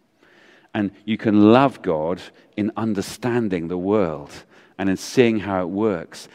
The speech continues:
and putting it together and being clever and being smart. All of that is cool, but actually we are whole people. And so the big call is to love God with all, uh, that we are. And our prayer for you is simply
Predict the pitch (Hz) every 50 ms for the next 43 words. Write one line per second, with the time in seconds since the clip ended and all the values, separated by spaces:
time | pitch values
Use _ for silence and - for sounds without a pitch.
0 | - - _ - 98 95 _ - - 151 131 123 107 95 - - - 107 82 107
1 | 120 113 98 87 85 80 - - - - - 104 107 - - 131 120 120 110 -
2 | - - - - 127 131 127 101 95 101 87 80 - 87 92 85 107 104 95 90
3 | - - - - 120 120 123 113 95 80 - - - - _ _ 143 151 151 143
4 | 127 110 131 110 - 98 95 - _ - - 139 127 87 80 80 87 98 - -
5 | - - _ - 113 120 127 117 - - - 110 98 92 95 - - - _ -
6 | 107 123 123 117 117 110 107 95 - - - - 135 135 127 123 123 117 _ -
7 | 127 120 110 - - 80 69 - _ _ _ _ _ _ - _ _ - 82 -
8 | - 104 98 95 - - 131 131 110 - - - 101 90 85 85 87 85 - -
9 | - _ - - - - 98 92 92 98 98 92 - - - 90 87 82 80 92
10 | 82 - - 98 90 90 87 87 85 82 - - _ _ _ 82 82 73 87 71
11 | 78 87 85 78 82 78 73 71 71 - _ _ _ _ _ _ _ _ _ _
12 | _ _ _ _ _ _ _ _ _ _ - - _ _ _ - 107 120 131 135
13 | 127 - - 117 110 92 80 78 - - 92 90 85 80 80 - - - 127 -
14 | - - - 73 67 71 80 92